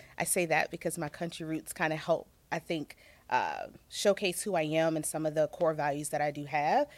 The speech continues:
Um, but prior to my time here at Taco Bell, I was living in Chicago, um, working for another organization, leading their global center of excellence, focusing on, we called it equity, diversity, and inclusion there. Um, and then I got recruited to come here to the Bell,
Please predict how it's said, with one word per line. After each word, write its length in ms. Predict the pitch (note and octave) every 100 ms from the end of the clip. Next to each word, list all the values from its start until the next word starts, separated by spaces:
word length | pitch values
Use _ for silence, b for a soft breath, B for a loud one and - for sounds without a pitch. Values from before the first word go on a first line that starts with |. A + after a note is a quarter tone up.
| B B _
Um, 280 | F#3 F3+ F3+
but 160 | F3+ -
prior 240 | A3 A3
to 160 | - A3
my 140 | F#3
time 400 | - F3+ E3+ F3
here 420 | E3+ F3 E3 D#3+
at 140 | - D#3+
Taco 240 | F3 E3
Bell, 120 | E3+
I 20 | D#3
was 100 | D#3
living 140 | D#3
in 60 | -
Chicago, 520 | - D#3+ D3 G3+ E4 B B B -
um, 140 | E3
working 240 | E3+ F3 F3
for 120 | E3+
another 220 | E3 E3
organization, 800 | D3 D#3+ D#3 D#3 D#3 - D#3 D#3
leading 320 | F3 F#3+ F#3+
their 320 | E3+ E3 D#3
global 560 | D#3 D#3+ E3+ E3 E3+ D4
center 260 | - - D#3+
of 80 | -
excellence, 460 | D3+ - A3 -
focusing 380 | - F3 E3+ E3+
on, 300 | E3 D#3+ D3+
we 80 | F3
called 240 | - F3+
it 100 | D#3 -
equity, 480 | E3+ - E3+ D#3+ D#3 B B
diversity, 480 | - D#3 D#3+ D#3+ D#3+
and 80 | D3+
inclusion 460 | D3 B3+ B3+ G#3+ F3+
there. 320 | D#3 E3 G#3 B B B F#3+
Um, 320 | F#3 F#3 F#3
and 140 | F#3 F#3+
then 60 |
I 100 | G3
got 240 | G3 G3 F#3+
recruited 460 | F#3 - A#3 -
to 100 | -
come 160 | G3+ F#3+
here 140 | G3
to 100 | -
the 80 | F#3
Bell, 400 | F3 F3 A#3